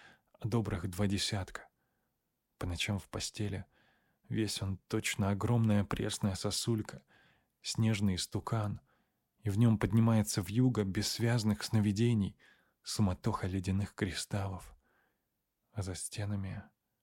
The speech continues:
опустилась вечная зима. Над всем нависло низкое, свинцово-серое небо и давит людей точно тяжкий пресс,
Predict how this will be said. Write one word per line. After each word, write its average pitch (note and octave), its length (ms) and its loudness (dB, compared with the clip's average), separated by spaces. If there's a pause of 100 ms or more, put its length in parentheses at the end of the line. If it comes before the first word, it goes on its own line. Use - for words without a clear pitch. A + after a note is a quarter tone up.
(220)
опустилась - 680 -8
вечная G2 460 -4
зима. F#2 400 -6 (420)
Над G#2 200 -2
всем A2 380 2
нависло G#2 520 4
низкое, G#2 680 0 (520)
свинцово-серое G#2+ 1400 2
небо G#2 460 2 (720)
и - 80 -6
давит G#2+ 380 2
людей G#2+ 400 4
точно G2+ 500 0
тяжкий - 460 -4
пресс, - 520 -4